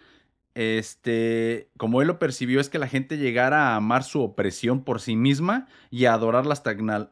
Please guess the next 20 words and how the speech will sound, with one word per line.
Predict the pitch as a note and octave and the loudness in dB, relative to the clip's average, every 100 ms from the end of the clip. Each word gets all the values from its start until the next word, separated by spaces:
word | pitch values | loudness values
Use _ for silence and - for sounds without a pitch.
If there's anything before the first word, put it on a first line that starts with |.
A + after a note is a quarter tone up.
| _ | _
tecnologías | A2 G#2+ A2 A2 G#2+ - C#3+ G3 G#3 _ - | -6 -4 -2 -2 -4 -4 -2 -2 -4 _ -6
que | A2+ | -4
anulen | G#2 A2 B2 C#3 D#3 | -2 0 0 0 -2
su | A#2 | -8
capacidad | G#2+ - G2+ - G2 G#2 A#2 | -8 -6 -6 -8 -4 -4 -2
de | B2 | -6
pensar. | F#2 E2+ F#2 F2 - _ _ _ _ - | -8 -8 -6 -8 -12 _ _ _ _ -8
Entonces, | G#2 G2+ C#3+ D3 F3 E3+ _ - - | -8 -2 -2 -2 -4 -6 _ -20 -6
es | C3 D3+ | -4 -2
un | D3 | 0
mundo | C#3+ D3 D3+ D3 - _ | 2 2 2 0 -6 _
hedonista | A2 G#2+ G#2+ G#2+ B2+ E3 - G#3 G#3+ G#3 _ | 0 0 0 0 0 -2 0 -2 -2 -6 _
donde | A#2 A2+ A2 A2 G#2+ | -8 -6 -4 -4 -2
uno | A2+ B2+ A#2 | -2 0 0
mismo | A#2+ B2 B2+ | 0 -2 -6
se | G#2+ - | -6 -4
crea | A2+ | -4
sus | A2+ G2+ - | -4 -8 -4
propias | A#2 A2+ G#2+ G2+ | -4 -4 -6 -8
cárceles | - B2 B2+ E3 F3+ A3+ | -2 0 0 -4 -6 -8